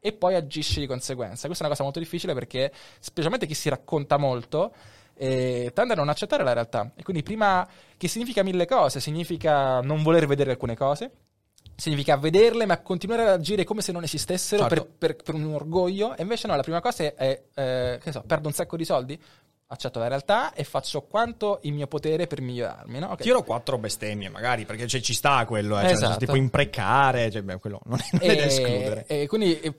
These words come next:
Speaker 1: e lui in quel libro scrive una marea di prin-, di quelli che sono i suoi principi, alcuni poi si possono condividere, altri no, eh, ma la maggior parte sono molto razionali, sono molto
Speaker 2: Ok.
Speaker 1: condivisibili,
Speaker 2: Mhm.
Speaker 1: e, e ti apre un po' un mondo perché lui è una persona interessante.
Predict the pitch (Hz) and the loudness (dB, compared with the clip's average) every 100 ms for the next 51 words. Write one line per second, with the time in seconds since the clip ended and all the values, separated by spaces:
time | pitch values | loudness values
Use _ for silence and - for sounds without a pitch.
0 | 190 196 175 214 277 320 311 156 147 143 | -4 0 0 2 2 0 0 -4 -4 -2
1 | 170 180 247 214 165 - 160 143 139 147 | -2 -2 -2 0 -2 -2 0 0 2 4
2 | 160 135 127 127 139 160 135 131 127 135 | 6 6 2 -4 -6 -4 -2 -2 -2 -4
3 | 127 147 202 208 240 233 247 247 127 127 | -2 -2 -2 -2 -2 -2 -2 -2 -2 -4
4 | - 156 143 127 135 - 120 - 123 120 | -2 0 0 2 0 -2 -4 -6 -6 -6
5 | 123 143 127 117 - 131 139 156 190 196 | -4 -4 -2 -4 -4 0 2 4 2 0
6 | 135 123 127 120 120 123 127 120 117 117 | -2 -2 0 0 0 -2 -2 -4 -6 -6
7 | 110 110 107 - 113 107 107 113 113 - | -6 -8 -8 -8 -8 -8 -6 -6 -6 -6
8 | 117 117 113 113 117 131 175 117 110 143 | -6 -6 -6 -8 -6 -4 -2 -2 0 2
9 | 139 135 131 - 196 190 185 208 170 185 | 2 -2 -4 -4 -2 -2 0 0 0 0
10 | 139 117 131 117 113 120 127 156 - 185 | -2 -2 -4 -4 -6 -8 -6 -6 -2 -2
11 | 190 208 233 | -2 -6 -6